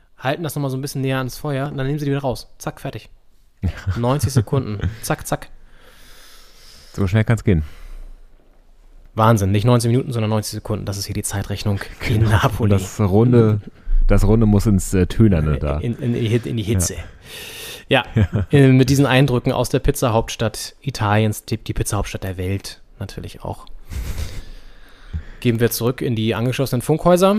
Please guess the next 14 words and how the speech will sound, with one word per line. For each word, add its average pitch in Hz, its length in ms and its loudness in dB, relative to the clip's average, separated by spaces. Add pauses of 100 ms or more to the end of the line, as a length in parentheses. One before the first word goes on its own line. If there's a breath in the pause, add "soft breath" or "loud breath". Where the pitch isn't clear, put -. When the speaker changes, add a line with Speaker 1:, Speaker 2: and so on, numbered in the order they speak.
(160)
Speaker 1:
Ich - 100 -16
wünsche 151 160 -4
dir 156 100 0
noch 151 120 0
einen 156 600 -2
schönen 160 260 -2
Sonntagabend. 143 600 -2
Wie 160 60 0
ist 151 100 -4
es 156 100 -8
in 160 60 -6
Berlin 156 340 0
so 165 480 0 (160)
knapp, - 560 -8